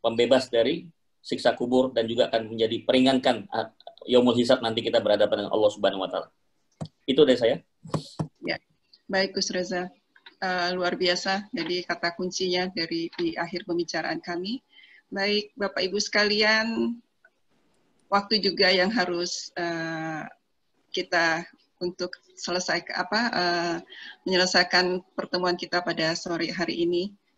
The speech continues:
Speaker 2: Gus Reza, sekali lagi terima kasih atas waktunya,
Speaker 1: Ya, sama-sama.
Speaker 2: atas ilmunya.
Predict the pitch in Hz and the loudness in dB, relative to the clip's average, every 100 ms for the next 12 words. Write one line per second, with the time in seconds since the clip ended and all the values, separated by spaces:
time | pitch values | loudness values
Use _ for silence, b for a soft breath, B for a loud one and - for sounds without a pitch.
0 | _ 196 196 190 185 190 196 226 - _ | _ 0 4 2 4 2 2 0 -8 _
1 | _ - - 180 185 180 180 208 214 196 | _ -8 -2 0 2 0 0 -2 -2 0
2 | 190 190 196 - 208 208 208 185 - 185 | 0 0 -2 -2 0 2 0 -2 0 0
3 | - - - 185 185 - 175 - 202 208 | 0 -8 0 0 0 -2 4 4 6 2
4 | 202 - 143 147 147 156 156 185 185 | 2 4 6 6 6 4 4 -2 -4